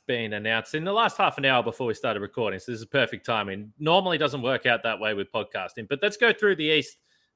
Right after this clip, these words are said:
to start. So James Harden, Jason Tatum, Zach LaVine, Fred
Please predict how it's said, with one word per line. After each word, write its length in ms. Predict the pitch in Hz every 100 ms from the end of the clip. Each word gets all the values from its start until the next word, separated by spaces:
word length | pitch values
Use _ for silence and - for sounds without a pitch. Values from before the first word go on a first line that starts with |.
| -
to 100 | 151
start. 500 | - 156 139 110 -
So 320 | - 131 117 -
James 300 | 165 196 -
Harden, 320 | 151 143 131
Jason 340 | 131 110 98 -
Tatum, 440 | 156 160 165 156 - _ _ -
Zach 240 | 120 110
LaVine, 560 | 101 92 131 151 147 135
Fred 260 | - 131